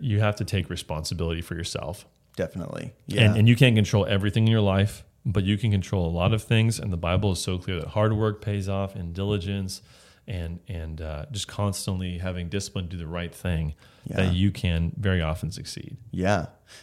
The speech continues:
Speaker 2: No, and I think it's, it's great that we're talking about this topic because it's like, we don't wanna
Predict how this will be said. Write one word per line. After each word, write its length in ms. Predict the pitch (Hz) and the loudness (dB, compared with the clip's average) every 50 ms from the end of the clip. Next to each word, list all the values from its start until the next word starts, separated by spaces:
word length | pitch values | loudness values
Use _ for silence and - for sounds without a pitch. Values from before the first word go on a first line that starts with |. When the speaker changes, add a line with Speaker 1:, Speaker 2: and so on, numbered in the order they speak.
| - _ | -4 _
Speaker 2:
No, 100 | 147 147 | 4 6
and 100 | 135 127 | 6 8
I 80 | 123 120 | 6 4
think 220 | 117 - 143 123 | 4 0 -2 -2
it's, 180 | 123 - - - | -2 -4 -6 -10
it's 200 | - 107 - - | -10 -10 -12 -12
great 340 | - - 104 113 117 117 - | -10 -4 -2 0 0 0 -2
that 120 | 92 90 - | -4 -4 -4
we're 120 | 90 87 87 | -4 -6 -6
talking 440 | - - 104 110 127 127 - 90 | -6 -6 -4 -4 -4 -4 -6 -8
about 460 | 87 80 87 87 87 87 85 - - - | -8 0 4 4 4 4 0 -6 -8 -10
this 160 | 92 - - | -10 -10 -10
topic 440 | - - 98 101 104 - 90 82 - | -8 -6 -4 -4 -4 -4 -8 -8 -8
because 280 | - 92 - 92 90 90 | -10 -8 -6 -6 -6 -6
it's 180 | 87 - - - | -6 -8 -6 -6
like, 220 | 85 87 85 - - - - - - - _ _ _ _ | -6 -6 -6 -10 -16 -20 -20 -20 -20 -20 _ _ _ _
we 160 | - 107 127 135 | -2 0 2 4
don't 320 | 151 143 139 131 131 - | 6 6 4 4 2 0
wanna 500 | 127 120 123 127 123 120 117 113 110 - | 0 2 4 4 4 4 2 2 0 -2